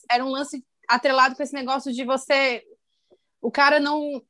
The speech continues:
t-, fugia da, de uma certa alienação, né? Que acredita que essas coisas,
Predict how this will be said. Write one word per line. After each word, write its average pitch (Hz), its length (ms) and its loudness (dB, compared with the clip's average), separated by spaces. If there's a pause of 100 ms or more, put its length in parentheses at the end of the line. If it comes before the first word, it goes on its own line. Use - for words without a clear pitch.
(140)
t-, - 220 -8
fugia 294 360 2
da, 269 300 6
de 226 80 -6
uma 262 100 -4
certa 269 340 -4
alienação, 277 680 -6
né? 240 280 -4
Que - 100 -6
acredita 247 480 -4
que 254 240 -2
essas 233 320 -2
coisas, 233 480 -4